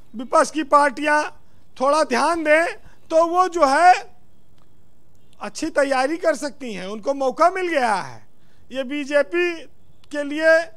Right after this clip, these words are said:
जितना चुनाव लंबा बढ़ेगा, वो दूसरे काम उसके सामने आ जाएंगे।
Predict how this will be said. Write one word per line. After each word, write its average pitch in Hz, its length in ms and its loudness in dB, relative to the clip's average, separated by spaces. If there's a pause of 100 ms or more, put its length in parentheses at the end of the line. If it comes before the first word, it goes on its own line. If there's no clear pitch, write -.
(320)
जितना 262 320 -2
चुनाव 302 400 0
लंबा 311 200 2
बढ़ेगा, 311 380 4
वो 302 180 4
दूसरे 294 380 -6
काम 320 260 0
उसके 320 240 -4
सामने 320 320 -4
आ 320 100 2
जाएंगे। 320 680 -2